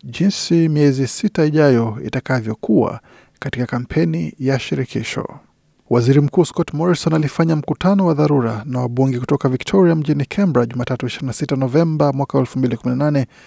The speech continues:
baada ya chama cha Leba kupata ushindi mkubwa katika uchaguzi wa jimbo hilo wikendi iliyopita.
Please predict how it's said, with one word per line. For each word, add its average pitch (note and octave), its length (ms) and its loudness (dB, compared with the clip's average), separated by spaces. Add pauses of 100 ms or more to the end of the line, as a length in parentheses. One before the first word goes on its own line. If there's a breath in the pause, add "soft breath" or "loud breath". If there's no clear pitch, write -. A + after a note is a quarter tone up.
(300 loud breath)
baada C3 300 2
ya C#3 100 6
chama C#3+ 280 0
cha - 140 0
Leba D#3 280 4
kupata - 360 0
ushindi F#3 420 2
mkubwa A#2+ 460 0
katika - 340 -6
uchaguzi B2 480 0
wa C3 120 4
jimbo B2 320 0
hilo B2 340 2
wikendi C3+ 600 -2
iliyopita. B2+ 800 -6